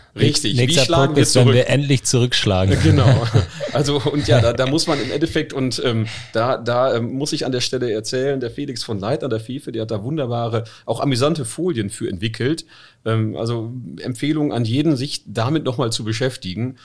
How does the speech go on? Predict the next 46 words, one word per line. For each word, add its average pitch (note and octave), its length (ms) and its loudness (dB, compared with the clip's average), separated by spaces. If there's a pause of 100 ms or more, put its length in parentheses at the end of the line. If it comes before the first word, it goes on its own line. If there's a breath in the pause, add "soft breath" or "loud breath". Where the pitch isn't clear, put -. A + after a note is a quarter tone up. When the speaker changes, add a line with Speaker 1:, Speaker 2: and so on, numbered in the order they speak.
(240 loud breath)
Speaker 1:
mit C3 140 -10
einer A#2 120 -8
Flasche A2+ 340 -4
Bier, A#2+ 320 -2
was B2 180 -4
auch G#2+ 120 -6
immer. C#3+ 500 0
Also B2+ 200 -2
man A#2+ 160 -2
wird C#3+ 120 -4
aus A#2+ 100 -4
dem A2+ 80 0
Lachen C3 200 -2
nicht B2 120 -6
mehr, A#2+ 140 -6
also G#2 140 -10
ja, F2 220 -8
nein, F#2+ 200 -6
die F#2+ 100 -8
Sache A2+ 220 -2
ist - 100 -4
ernst, A2 320 -2
aber F#2+ 260 -4 (420 loud breath)
toll C#3+ 200 0
dargestellt C#3 800 0
und, A2+ 400 -4
ähm, G#2 840 -6 (140)
da B2 380 -2
werden - 200 0
natürlich C3 360 -4
diese C3+ 240 -4
Aspekte A#2+ 400 -6
noch G#2+ 140 -6
mal A#2 120 -4
ein G2+ 60 -6
bisschen A2 260 -6
ausführlicher F#2 640 -8 (340 loud breath)
dargelegt, G#2 480 -2
als G2+ 140 -6
wir A2 80 -6
das G#2 140 -2
jetzt G#2+ 180 -6
im G2 80 -10
Podcast G2 500 -8
könnten. E2 320 -12
Aber, F2 220 -8